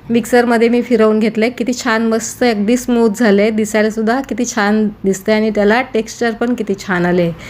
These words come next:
एकदम स्मूदी असं, अ, दिसतं आहे. त्याच्यामध्ये मी,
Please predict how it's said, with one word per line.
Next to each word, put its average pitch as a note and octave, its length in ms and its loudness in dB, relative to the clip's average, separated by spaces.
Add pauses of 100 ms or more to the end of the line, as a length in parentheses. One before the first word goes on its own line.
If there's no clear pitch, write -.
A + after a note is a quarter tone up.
(360)
एकदम G#3 460 2
स्मूदी A#3+ 540 2
असं, A3+ 360 -2
अ, F#3+ 880 -4
दिसतं F#3+ 380 0
आहे. F3 140 -2 (360)
त्याच्यामध्ये A3+ 480 2
मी, C#4 260 0